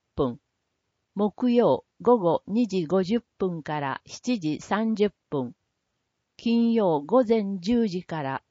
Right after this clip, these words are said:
午後三時。電話相談。専用電話八四三の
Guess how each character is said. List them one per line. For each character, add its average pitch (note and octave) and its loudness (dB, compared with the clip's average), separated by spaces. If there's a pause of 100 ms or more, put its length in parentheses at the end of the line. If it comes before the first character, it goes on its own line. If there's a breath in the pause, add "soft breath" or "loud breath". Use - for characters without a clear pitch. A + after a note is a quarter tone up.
午 G#3+ 2
後 C#3+ 0
三 G#3 -4
時。 C#3+ -4 (1300)
電 A3+ 4
話 A#3 2
相 G3+ -2
談。 B2 -8 (560)
専 A#3+ 0
用 A3+ 2
電 G3 -2
話 C#3+ -4 (140)
八 B3 -2
四 G#3+ 2
三 E3+ -6
の D#3 -6